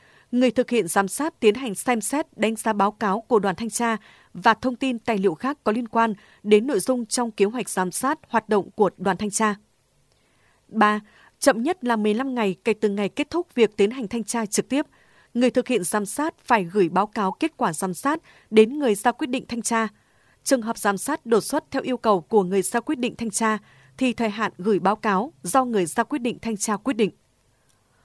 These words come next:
Bốn, kết quả giám sát là một trong các căn cứ để người ra quyết định thanh tra xem xét, ban hành kết luận thanh tra.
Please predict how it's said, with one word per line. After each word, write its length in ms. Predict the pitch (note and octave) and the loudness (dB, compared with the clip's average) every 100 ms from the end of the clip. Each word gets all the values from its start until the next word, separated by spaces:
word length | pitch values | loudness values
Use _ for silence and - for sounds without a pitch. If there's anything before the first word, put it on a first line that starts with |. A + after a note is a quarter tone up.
| _ | _
Bốn, 300 | - G3+ F#3 C4+ _ _ _ - | 0 2 2 -2 _ _ _ -4
kết 160 | F4+ | -2
quả 180 | B3+ F#3+ | 0 0
giám 220 | - G3 | 0 -2
sát 380 | F#3 - - - | -2 -6 -6 -4
là 120 | A#3 | 0
một 200 | G#3 F#3 | 0 -2
trong 220 | - C4 | -2 -6
các 200 | B3+ D#4+ | -4 -4
căn 160 | - B3+ | -4 -4
cứ 240 | - G3 A#3+ | 0 0 0
để 180 | A3+ G#3+ | -4 -2
người 180 | E3+ F3+ | -2 -2
ra 180 | - A3 | -2 -4
quyết 160 | D4+ | -4
định 160 | B3+ A#3+ | -4 -6
thanh 140 | A#3+ A3 | -8 -6
tra 280 | A#3+ A3+ | -2 -2
xem 300 | G3+ - A3+ | -4 -4 -4
xét, 260 | G3 C4+ D#4 _ _ - | -2 -4 -4 _ _ -2
ban 160 | B3+ | -2
hành 200 | B3 A3 | 0 -4
kết 200 | F3 C#4+ | -4 -2
luận 160 | B3+ A#3+ | -2 -4
thanh 120 | - G#3+ | -4 -4
tra. 300 | A3 G#3 | 0 0